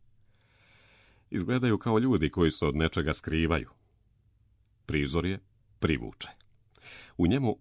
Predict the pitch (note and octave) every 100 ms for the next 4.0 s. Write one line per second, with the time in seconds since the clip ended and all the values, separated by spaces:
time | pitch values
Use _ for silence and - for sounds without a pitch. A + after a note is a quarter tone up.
0 | _ - G#2+ - D#2+ E2 C2 - E2+ E2
1 | E2 C#2+ D2 C2+ E2+ D2+ C#2 B1 A#1 -
2 | A#1+ - - - _ _ _ _ _ _
3 | _ _ _ - E2 - - B1+ C#2+